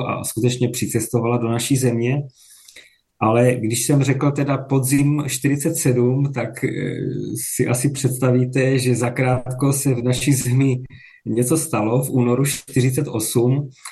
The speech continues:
převzali tady moc, eh, komunisté a ti samozřejmě se potom velmi rychle zorientovali, co se tady děje a že je tady nějaká americká misionářka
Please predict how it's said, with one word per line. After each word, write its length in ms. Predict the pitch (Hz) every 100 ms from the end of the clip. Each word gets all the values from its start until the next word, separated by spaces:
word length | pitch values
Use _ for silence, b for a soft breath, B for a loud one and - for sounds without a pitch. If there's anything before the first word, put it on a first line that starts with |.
| B _
převzali 520 | - 120 110 131 135
tady 200 | 131 127
moc, 360 | 131 127 123 -
eh, 200 | 98 95
komunisté 760 | - 120 127 131 - 139 143 143
a 200 | 104 98
ti 140 | 117
samozřejmě 580 | 123 120 120 127 127 127
se 220 | 131 120 -
potom 300 | - 123 127
velmi 260 | 120 123 131
rychle 300 | 127 127 131
zorientovali, 760 | 117 110 110 117 120 113 120
co 120 | 120 123
se 140 | 123
tady 220 | 127 135
děje 480 | 120 104 101 113 120
a 120 | 98
že 140 | 95 110
je 80 | 113
tady 220 | 120 123
nějaká 340 | 120 120 131
americká 540 | 113 113 123 123 - 127
misionářka 800 | 110 - 113 104 104 - 123